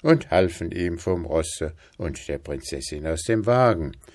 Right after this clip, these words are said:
und führten sie samt den Gästen in das Schloss hinein. Drinnen war ein großes Mahl gedeckt, und die alte Hexe saß oben an und winkte dem Bärritter.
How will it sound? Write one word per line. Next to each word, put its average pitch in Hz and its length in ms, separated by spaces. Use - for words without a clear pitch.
und 156 240
führten 92 500
sie 92 300
samt 101 300
den 113 180
Gästen 82 500
in 90 100
das 123 180
Schloss - 360
hinein. 80 520
Drinnen 82 400
war 76 120
ein 67 180
großes 71 540
Mahl 110 380
gedeckt, 104 640
und 175 340
die 92 100
alte 104 400
Hexe 95 460
saß 80 460
oben 78 420
an 127 420
und - 320
winkte 82 380
dem 85 200
Bärritter. 85 680